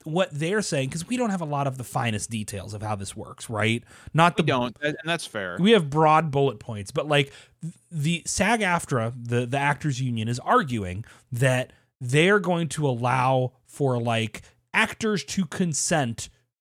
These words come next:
Speaker 1: to, y-, you know, the, the use of A I, right? And it's, it's a thing where, like, actors will have negotiating power.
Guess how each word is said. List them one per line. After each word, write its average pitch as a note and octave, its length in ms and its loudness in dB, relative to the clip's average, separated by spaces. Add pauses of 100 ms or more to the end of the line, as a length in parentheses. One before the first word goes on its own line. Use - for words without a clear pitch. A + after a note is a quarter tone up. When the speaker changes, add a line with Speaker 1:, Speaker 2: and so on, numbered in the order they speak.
(200)
Speaker 1:
to, C3+ 320 2
y-, B2 40 -2
you B2 500 -4
know, A2 380 0
the, C#3+ 220 -4
the D3 220 0
use D3+ 340 0
of C#3 100 -2
A B2 220 -2
I, F#2 320 -6 (260)
right? C#3 320 4
And C#3+ 100 2
it's, C#3 140 2
it's D3 200 -2
a D3 40 -2
thing E3+ 240 2
where, D#3 100 2
like, C#3 200 2
actors F3 320 -2
will E3 80 4
have C#3+ 100 2
negotiating A#2+ 680 -2
power. - 420 -14